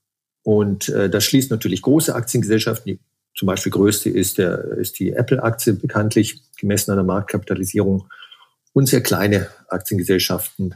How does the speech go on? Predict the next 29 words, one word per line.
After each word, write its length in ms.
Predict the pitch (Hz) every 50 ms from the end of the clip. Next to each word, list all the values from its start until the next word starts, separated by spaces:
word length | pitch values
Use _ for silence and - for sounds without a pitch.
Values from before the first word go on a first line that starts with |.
| - _
mit 200 | - 92 - -
ein. 240 | 92 90 85 80 -
Zehntausend 560 | - 151 170 156 - 127 135 131 127 127 113
auf 160 | - 101 -
der 100 | - 101
Welt, 300 | 107 120 135 143 135 -
ich 80 | 110 -
glaub, 160 | - 95 98
fünfhundert 540 | - - 113 110 104 - 104 101 104 95 -
etwa 260 | 87 87 - 90 85
in 80 | 85 80
Deutschland. 440 | 80 76 80 - - - - - _ _ _ _ _ _ _ _ _ _ _
Und, 360 | 104 101 98 101 101 - -
äh, 300 | - 117 110 104 104 92
wenn 160 | 104 120 135
ich 160 | 147 135 -
jetzt 440 | - 123 117 120 - - - - - - - _ _ _ _ _
ein 140 | 101 101 98
marktneutrales, 1000 | 101 101 131 180 185 - - 165 156 151 139 - - - 120 123 127 127 120 - -
passives 520 | - - 131 - - 135 113 120 117 -
Portfolio 720 | - - 101 - - 160 175 190 180 160 127 107 107 - _ _
haben 320 | - 95 92 87 113 113
möchte, 520 | 117 127 135 - - - 175 180 180 185 - - - - - - - _ _ _
dann 360 | - 104 117 135 160 170 170 -
sollte 420 | - - - 90 98 131 131 - 190
ich 380 | 175 - 180 - - - -
in 180 | 135 123 123 - - _
alle 300 | - 98 104 120 156 165
zehntausend 800 | - - - 104 107 120 117 - 90 92 110 110 147 135 -